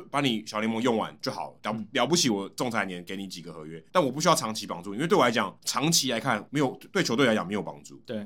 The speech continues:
Speaker 1: 对不对？因为我可能我承担的风险是你衰退，我还要付你钱，那，那我不需要，对不对？
Speaker 2: 对，所以如果今天 Shane Bieber 他在天使队的话，天使队应该要跟他签个十年以上的延长约哦。就是
Speaker 1: 对，但重点是天使队养不出来。
Speaker 2: 对，他就，他就是养不出来，他一个好投手都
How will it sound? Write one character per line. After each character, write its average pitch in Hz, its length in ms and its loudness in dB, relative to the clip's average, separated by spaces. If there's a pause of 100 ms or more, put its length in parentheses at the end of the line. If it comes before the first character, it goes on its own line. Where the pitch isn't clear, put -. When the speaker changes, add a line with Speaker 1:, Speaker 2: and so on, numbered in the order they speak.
Speaker 1:
对 104 120 -4
不 104 40 0
对？ 90 100 -4
因 120 80 -6
为 170 40 4
我 127 240 0
可 123 140 -4
能 95 200 -10 (100)
我 113 200 -6 (180)
承 143 120 -2
担 160 120 8
的 - 20 4
风 143 120 2
险 107 100 2
是 113 240 0 (100)
你 110 100 -2
衰 113 200 0
退， 123 120 2
我 90 120 0
还 90 60 -4
要 98 80 -2
付 98 160 -6
你 82 80 -8
钱， - 240 -10
那， 113 220 -6
那 120 80 0
我 90 80 -4
不 80 100 -14
需 76 200 -12
要， 71 200 -16
对 - 80 -12
不 117 60 -6
对？ 104 60 -8
Speaker 2:
对， - 80 -16 (120)
所 202 140 6
以 190 40 12
如 175 160 12
果 175 140 8
今 156 140 4
天 170 120 8
Shane 160 220 6
Bieber 147 260 6
他 123 100 2
在 127 80 6
天 123 200 -2
使 110 140 -2
队 101 120 -8
的 95 80 -10
话， 92 320 -12
天 156 160 -2
使 135 120 -4
队 131 120 6
应 131 60 4
该 135 80 6
要 131 80 6
跟 123 100 0
他 120 80 2
签 117 160 -2
个 117 80 -2
十 107 200 -2
年 110 180 2
以 98 60 -8
上 110 160 -4
的 101 80 -4
延 98 120 -12
长 101 200 -10
约 92 180 -14
哦。 101 80 -16 (300)
就 - 160 2
是 151 60 8
Speaker 1:
对， - 60 10
但 143 200 6
重 143 140 2
点 104 100 2
是 123 80 -2
天 127 160 4
使 117 80 -2
队 110 140 4
养 82 180 -2
不 92 60 -8
出 82 160 -10
来。 - 40 -12
Speaker 2:
对， 170 160 6
他 156 140 2
就， - 160 0
他 214 140 -4
就 214 100 0
是 226 60 4
养 120 180 6
不 147 80 -4
出 143 200 -2
来， 104 200 -4
他 220 180 -2 (200)
一 214 100 -4
个 240 160 8
好 156 180 6
投 165 200 6
手 165 120 6
都 180 240 4